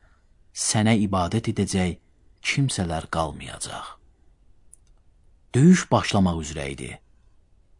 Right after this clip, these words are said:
Həzrət Peyğəmbər mühacir və ənsarı bir yerə yığaraq onlarla müzakirə apardı. Döyüş haqqında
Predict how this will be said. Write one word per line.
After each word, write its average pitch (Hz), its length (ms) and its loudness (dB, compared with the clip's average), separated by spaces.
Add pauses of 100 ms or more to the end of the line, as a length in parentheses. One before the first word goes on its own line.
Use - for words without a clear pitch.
Həzrət 104 380 -2
Peyğəmbər 101 640 2 (300)
mühacir 110 640 4
və 135 100 2 (140)
ənsarı 107 420 0
bir 147 160 2
yerə 92 240 -2
yığaraq 135 580 2 (420)
onlarla 104 520 2
müzakirə 87 560 -4
apardı. - 460 -10 (1120)
Döyüş 113 280 4
haqqında 117 540 4